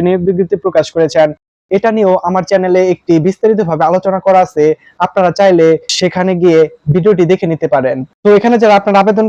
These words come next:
করতে ইচ্ছুক, এখানে আবেদন প্রক্রিয়াটি সম্পন্ন করে নেবেন। So এই তিনটি সার্কুলারে আপনারা চৌষট্টি জেলা থেকে নারী এবং পুরুষ আবেদন করার সুযোগ পাচ্ছেন, তাই আপনারা যারা সরকারি চাকরি খুঁজছেন, তারা এই তিনটি সার্কুলারে আবেদন করতে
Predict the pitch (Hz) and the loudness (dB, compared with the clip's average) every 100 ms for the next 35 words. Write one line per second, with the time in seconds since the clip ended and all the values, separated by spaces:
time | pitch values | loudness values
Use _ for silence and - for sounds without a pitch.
0 | 220 202 214 214 208 190 175 - 185 185 | -2 0 0 0 0 -2 -2 0 0 0
1 | - 180 190 185 196 196 202 202 175 165 | -4 -4 -2 -2 -2 -2 -4 -4 -4 -4
2 | 202 196 160 143 143 143 135 131 127 - | -4 -2 -4 -4 -4 -4 -4 -4 -6 -2
3 | 226 214 196 202 277 240 226 233 233 202 | 2 4 2 2 2 2 -2 -2 0 2
4 | 185 196 185 196 180 247 254 220 185 175 | 4 2 2 0 0 0 -2 -2 -2 0
5 | 196 185 175 180 170 196 247 220 185 185 | 0 0 -2 -2 -2 -2 0 0 0 -2
6 | 214 185 156 - 202 214 220 220 214 214 | 0 0 0 -4 -2 -2 0 -2 -2 -2
7 | 220 - 139 - 143 131 - - 190 202 | -4 -2 -4 -2 -6 -6 -4 0 2 2
8 | 226 190 175 - 202 226 240 240 226 240 | 0 2 2 0 -2 0 0 -2 -2 -2
9 | - 214 - 180 170 170 - 202 202 202 | -2 -4 0 0 0 -4 -4 0 2 2
10 | 208 262 262 220 214 220 240 190 190 180 | 2 2 0 0 -2 -2 2 4 4 2
11 | 208 233 233 240 | 0 0 0 -2